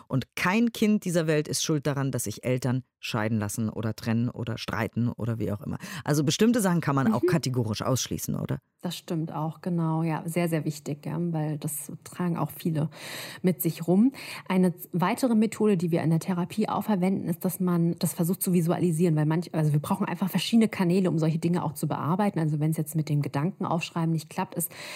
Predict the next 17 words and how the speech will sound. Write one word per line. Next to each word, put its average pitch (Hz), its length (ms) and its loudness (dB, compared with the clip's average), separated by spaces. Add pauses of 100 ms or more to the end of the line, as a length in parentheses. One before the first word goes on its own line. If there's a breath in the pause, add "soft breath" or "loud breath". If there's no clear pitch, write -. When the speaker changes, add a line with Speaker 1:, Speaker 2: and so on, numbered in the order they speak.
(100)
Speaker 2:
dann 165 160 6
malt 196 240 4
man 196 100 2
sich 180 240 0
so 180 80 2
einen 160 260 4
Kreis 214 480 -2
auf. 226 480 0
Ähm, 170 440 0
wir 170 180 -2
sagen 165 260 -2
so 165 80 -6
ein - 60 -8
Schulddiagramm 233 720 2
oder 160 100 4
einen 147 100 4
Schuldkuchen. 269 640 2